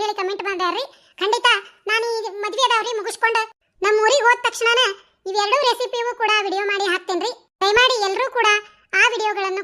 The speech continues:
ಕೂಡ ನೋಡ್ರಿ. ಹಂಗೆ ಸ್ನೇಹಿತರೆ, ಆಮ್, ಗೋವಾಕ್ ಹೊಂಟೇವ್ರಿ ನಾವು. ಅಲ್ಲೇ ಒಂದ್ ಮದುವೆ ಐತಿ ನಮ್ ರಿಲೇಷನ್ ಅವ್ರದ್ದು. ಗೋವಾದಾಗ ಎರಡ್ ದಿನ ಇದ್ದು ಮದುವೆ ಮುಗಿಸ್ಕೊಂಡ್ ಬರ್ತೇವ್ರಿ.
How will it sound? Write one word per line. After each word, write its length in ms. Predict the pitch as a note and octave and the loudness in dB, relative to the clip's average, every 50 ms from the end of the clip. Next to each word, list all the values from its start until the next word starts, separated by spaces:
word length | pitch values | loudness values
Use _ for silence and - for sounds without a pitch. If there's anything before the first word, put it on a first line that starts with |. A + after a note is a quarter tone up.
| G4 | -4
ಕೂಡ 80 | F#4+ F4 F#4 F4+ E4+ | -4 -2 -2 -2 -2
ನೋಡ್ರಿ. 220 | E4 D#4+ E4 A4+ D5+ - _ _ _ _ _ _ - | -4 -4 -4 -6 -8 -8 _ _ _ _ _ _ -4
ಹಂಗೆ 220 | - A4+ B4+ D#5 C#5+ B4 B4+ | 0 2 4 4 4 4 2
ಸ್ನೇಹಿತರೆ, 360 | - A#4 A#4 A#4+ A#4+ A#4 A#4 D5+ - - _ _ _ _ - G#4 | 2 2 2 2 2 2 0 0 -2 -6 _ _ _ _ 0 2
ಆಮ್, 160 | G#4+ G#4+ G#4 G4+ G#4+ C#5 B4+ E4+ D4+ | 2 2 0 -2 -6 -8 -4 0 4
ಗೋವಾಕ್ 300 | A4+ A#4 C5+ D5 C#5+ C5 | 4 4 4 4 2 2
ಹೊಂಟೇವ್ರಿ 280 | C5 A4+ A#4 A#4 A4 G4+ G4+ | 0 0 0 0 0 0 -2
ನಾವು. 140 | F#4 F#4+ A4 A#4+ - G#4 | -2 -2 -4 -6 -6 -6
ಅಲ್ಲೇ 140 | G4 G#4+ A4 A4 | -4 -2 -2 -2
ಒಂದ್ 120 | G#4+ G#4 F#4+ | 0 0 -2
ಮದುವೆ 220 | F4+ E4+ A#4 A#4 A4 | -2 -2 -2 -4 -4
ಐತಿ 140 | - G4 F#4 | -4 -4 -4
ನಮ್ 120 | F4 E4 E4+ | -4 -4 -4
ರಿಲೇಷನ್ 300 | E4 F4+ F#4+ - G4 F#4 F#4 | -4 -4 -4 -4 -4 -2 -2
ಅವ್ರದ್ದು. 220 | E4 D#4+ G#4+ B4 - - - _ _ _ _ _ - | -2 -2 -2 -4 -4 -6 -10 _ _ _ _ _ 0
ಗೋವಾದಾಗ 460 | - G4+ G#4+ A#4 B4+ B4+ B4 A#4 - B4+ B4 G#4+ | 2 4 6 4 4 4 2 2 0 0 0 -2
ಎರಡ್ 160 | G#4+ A4+ G4+ F#4 | -2 -2 -4 -4
ದಿನ 100 | A4+ A4+ A4+ A4 | -4 -4 -4 -4
ಇದ್ದು 140 | G4+ F4+ C5 B4 G#4+ | -6 -8 -8 -8 -6
ಮದುವೆ 200 | E4+ G4 G#4+ G#4+ | -6 -6 -4 -6
ಮುಗಿಸ್ಕೊಂಡ್ 340 | G#4 G4 - - A4 G#4+ F#4+ F#4+ | -6 -8 -6 -4 -4 -4 -4 -4
ಬರ್ತೇವ್ರಿ. 320 | - - F#4 F4 - | -6 -4 -6 -6 -6